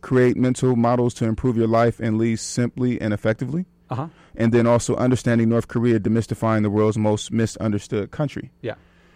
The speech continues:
Speaker 1: You've had the opportunity, w-, I haven't, I actually don't know anyone else who has been to North Korea, and you've been there multiple times,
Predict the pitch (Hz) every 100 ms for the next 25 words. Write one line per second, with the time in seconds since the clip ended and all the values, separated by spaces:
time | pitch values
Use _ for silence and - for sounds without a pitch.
0 | _ _ - 120 156 151 160 123 131 117
1 | - 151 113 117 143 - 107 104 113 127
2 | 123 110 104 113 123 117 107 117 110 107
3 | 110 110 107 107 113 - 117 101 98 120
4 | 117 113 107 104 - 101 104 101 113 -
5 | 113 107 113 110 110 104 110 123 - 104
6 | - 98 104 135